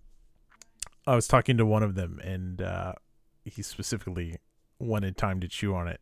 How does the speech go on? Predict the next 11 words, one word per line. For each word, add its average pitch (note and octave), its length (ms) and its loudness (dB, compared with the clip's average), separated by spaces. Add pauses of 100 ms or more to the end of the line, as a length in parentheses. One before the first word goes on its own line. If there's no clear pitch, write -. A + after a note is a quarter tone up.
to F2+ 300 -2
make G2+ 300 -4
sure F2 460 -4 (220)
his G2 200 -2
choice - 480 -6
was F2 400 -6 (680)
wise F#2 360 0
and F#2 100 -6
well F2 120 -4
thought F2+ 260 -2
out, E2+ 260 -6